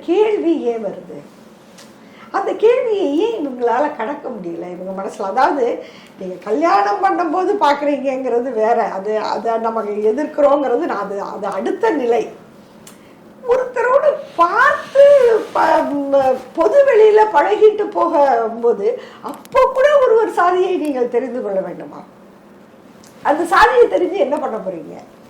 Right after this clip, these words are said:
என்ன, என்ன தீர்மானிக்க போறீங்க? என்ன முடிவு எடுக்க போறீங்க? கல்யாணத்துல சாதியை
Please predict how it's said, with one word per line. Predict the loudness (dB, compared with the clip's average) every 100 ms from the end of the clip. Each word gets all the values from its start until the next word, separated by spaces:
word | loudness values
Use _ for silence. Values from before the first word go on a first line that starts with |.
| -20 -20 -6
என்ன, | -4 -2 0 2 2 0
என்ன | -2 -2
தீர்மானிக்க | 0 6 6 6 0 -2
போறீங்க? | -6 -6 -4
என்ன | -2 0
முடிவு | 2 4 4
எடுக்க | 2 -2
போறீங்க? | -4 -6 -8 -14 -18 -20 -20 -20 -20 -20 -10
கல்யாணத்துல | -2 0 0 0 -2 -2 0
சாதியை | 2 0 0 -2